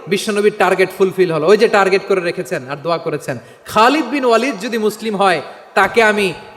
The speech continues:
মিলিটারি চিফ বানাবো।" <laughs> ওনাকে আজান শিখান নাই,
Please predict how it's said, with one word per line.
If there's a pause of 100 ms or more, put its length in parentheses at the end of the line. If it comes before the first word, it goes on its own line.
মিলিটারি
চিফ (100)
বানাবো।" (1500)
<laughs> (800)
ওনাকে
আজান
শিখান
নাই,